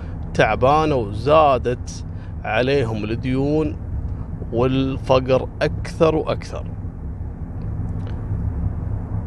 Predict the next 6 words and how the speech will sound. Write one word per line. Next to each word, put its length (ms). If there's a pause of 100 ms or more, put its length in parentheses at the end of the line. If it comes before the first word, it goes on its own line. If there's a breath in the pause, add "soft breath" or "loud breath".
(1300)
لكن 600
حصل 560
شيء 500 (920)
زاد 640
من 300
معاناة 600